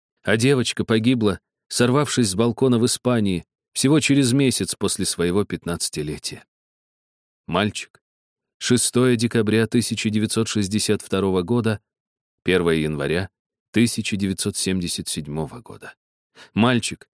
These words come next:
Двадцать второе ноября тысяча девятьсот шестьдесят второго года, двадцать седьмое июня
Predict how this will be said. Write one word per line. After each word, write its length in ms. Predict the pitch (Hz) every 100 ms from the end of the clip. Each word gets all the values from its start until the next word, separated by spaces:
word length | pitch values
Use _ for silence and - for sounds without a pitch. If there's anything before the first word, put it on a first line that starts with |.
| _ _
Двадцать 480 | 92 113 143 - 127
второе 380 | - 131 139 131
ноября 380 | 127 113 113 104
тысяча 460 | 147 139 127 120
девятьсот 380 | 123 123 - 139
шестьдесят 520 | - 113 120 - 127
второго 380 | - 120 117 110
года, 380 | 98 101 87 80 _ _ _ _ _ _ _
двадцать 480 | 73 73 90 - 82
седьмое 560 | - 82 82 85 82 -
июня 520 | - 78 76 80 78